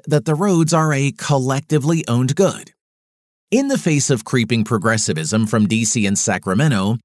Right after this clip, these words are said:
it's within the conservatives' best interests to advocate for privatization, or at least decentralization. After all, libertarianism isn't merely about transactional interactions,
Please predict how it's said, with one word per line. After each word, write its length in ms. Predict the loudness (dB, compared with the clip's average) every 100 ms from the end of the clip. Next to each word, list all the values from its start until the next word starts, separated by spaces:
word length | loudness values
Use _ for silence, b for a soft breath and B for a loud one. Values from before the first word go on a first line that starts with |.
| _ _
it's 200 | -2 0
within 360 | 2 2 2 2
the 80 | 2
conservatives' 800 | 0 0 2 0 2 0 0 -2 -4
best 480 | -2 0 0 -2 -2
interests 760 | 0 0 0 -4 -4 -6 -8 -2
to 180 | 0 0 0
advocate 560 | 0 0 0 0 -2
for 160 | 0 -2
privatization, 840 | 0 -2 0 -2 0 0 -2 -8 _ _ _
or 200 | 0 0
at 80 | 0
least 320 | -2 -4 -6 -6 -2
decentralization. 1160 | 0 2 0 -2 -4 -4 -4 -6 -6 -8 -10 _ _ _ _ _ _ _ _ _ _ _ _ _ _
After 320 | -2 0 0 2
all, 240 | 0 -2
libertarianism 1000 | 0 0 0 2 2 4 0 0 0 0 0
isn't 340 | 0 2 2 2
merely 380 | 2 2 2 0
about 240 | 0 -4
transactional 840 | -2 -2 0 0 0 0 0 0
interactions, 760 | 0 -2 -2 -2 0 0 -2